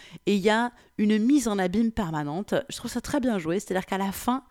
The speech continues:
le bouquin qu'on a entre les mains est une mise en abîme de ce qu'on vient de lire nous-mêmes. Enfin bref, il joue avec nous, il s'est beaucoup amusé, je crois, à écrire ce roman,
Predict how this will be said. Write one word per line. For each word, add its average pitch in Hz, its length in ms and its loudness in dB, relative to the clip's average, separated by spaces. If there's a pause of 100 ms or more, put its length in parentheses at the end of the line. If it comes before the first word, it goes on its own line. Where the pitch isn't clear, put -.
(280)
le 202 160 2
bouquin 254 440 0
qu'on 208 180 -2
a 220 40 0
entre 233 340 0
les 175 100 -2
mains 190 180 -2
est - 160 -6
une 208 140 2
mise 240 160 2
en 202 100 2
abîme 214 340 0
de 226 100 0
ce - 80 -2
qu'on 294 160 0
vient 262 180 2
de 233 100 0
lire 226 240 -2
nous-mêmes. 233 380 0
Enfin 170 240 -4
bref, 175 340 -2 (420)
il 196 80 -4
joue 208 140 0
avec 170 300 -2
nous, 160 160 -2 (100)
il 170 60 -6
s'est - 160 -4
beaucoup 151 420 0
amusé, 165 300 2
je 156 80 -2
crois, 143 560 -2
à 196 160 2
écrire - 420 -6
ce - 180 -6
roman, 185 460 2